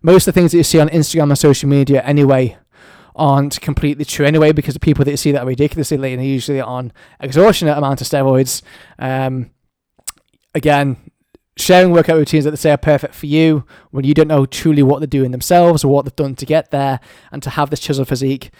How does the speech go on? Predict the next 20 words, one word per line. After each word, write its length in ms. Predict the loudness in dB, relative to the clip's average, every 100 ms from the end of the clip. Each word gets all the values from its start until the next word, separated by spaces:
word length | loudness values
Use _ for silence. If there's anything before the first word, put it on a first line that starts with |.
| _ _ _
Um, 440 | -10 -6 -6 -6 -8
and 160 | -10 -8
we 80 | -8
compare 380 | -6 -4 2 4
ourselves 400 | 4 2 2 2
very 240 | 2 2
much 260 | 0 -4 -6
to 120 | -6
the 80 | -4
people 280 | -4 -2 -2
that 120 | -4
we 60 |
see 200 | -4 -4
on 60 | -2
Instagram. 420 | -4 -4 -6 -6 -8
You 140 | -8 -6
know, 60 |
I've 180 | -2 -2
been, 160 | -2 -4
I, 140 | -6